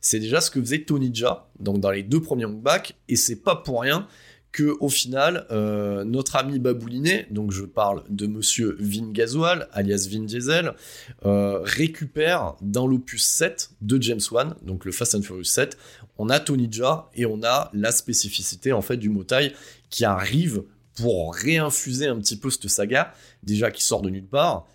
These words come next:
et qui en est au numéro sept, hein. Enfin, je veux dire, c'est que c'est, là,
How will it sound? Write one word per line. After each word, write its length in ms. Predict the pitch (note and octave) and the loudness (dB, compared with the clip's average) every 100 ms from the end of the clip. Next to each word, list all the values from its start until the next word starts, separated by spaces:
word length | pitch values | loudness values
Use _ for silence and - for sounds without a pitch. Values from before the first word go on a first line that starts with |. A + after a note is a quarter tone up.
| _ - | _ -4
et 100 | G2+ | -2
qui 100 | G#2 | 2
en 100 | G#2+ | 2
est 40 | |
au 80 | C3+ | 2
numéro 320 | A#2+ A2 G2 | 0 -2 0
sept, 260 | - G2 F#2+ | 0 0 -6
hein. 120 | G2+ _ | -14 _
Enfin, 240 | - E2 D#2+ | -8 -8 -6
je 80 | |
veux 60 | E2 | -10
dire, 100 | E2 - | -6 -2
c'est 160 | - | -2
que 100 | - | -2
c'est, 180 | - - - - _ G#2 | -4 -4 -6 -20 _ 0
là, 380 | B2+ E3 - | 2 2 -2